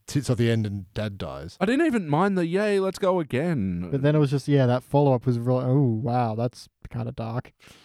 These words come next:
Speaker 2: Yeah. Just didn't land for me. I liked that, though, when they were on the airplane and like, "Oh, welcome to Budget Airlines. Safety instructions
Speaker 3: <laughs>
Speaker 2: are two dollars. And if you want wheelchair access, you come to the wrong flight."
Speaker 1: <laughs> Yeah, that was all right.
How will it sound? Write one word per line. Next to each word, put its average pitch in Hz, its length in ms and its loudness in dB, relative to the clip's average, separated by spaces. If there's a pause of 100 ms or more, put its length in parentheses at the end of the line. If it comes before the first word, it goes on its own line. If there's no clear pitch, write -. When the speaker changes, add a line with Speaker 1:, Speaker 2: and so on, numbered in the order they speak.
Speaker 2:
Yeah. 110 340 2 (440)
Just 151 200 2
didn't 101 300 -2
land 98 300 -2
for - 160 -4
me. 104 260 0 (460)
I 143 60 2
liked 175 320 2
that, 139 280 -2
though, 131 200 2
when 123 280 0
they 117 120 0
were 117 380 2
on 110 160 0
the 98 520 -6 (140)
airplane 104 640 0
and 98 220 0
like, 101 200 2
"Oh, 269 200 2
welcome 85 320 -2
to 82 80 -4
Budget - 280 -4
Airlines. 135 440 -2
Safety 95 340 -2
instructions 92 560 -2
Speaker 3:
<laughs> 87 120 2
Speaker 2:
are 85 280 2
two - 220 0
dollars. 98 420 2 (340)
And 92 220 -2
if 92 100 -2
you 151 120 6
want 156 180 0
wheelchair 180 420 0
access, 254 480 -4
you 120 160 -2
come 76 220 -6
to 76 80 -10
the 76 80 -4
wrong 120 180 0
flight." 92 300 -6
Speaker 1:
<laughs> 98 40 2
Yeah, 156 280 4
that 147 240 -2
was 107 220 -10
all - 120 -14
right. 95 100 -12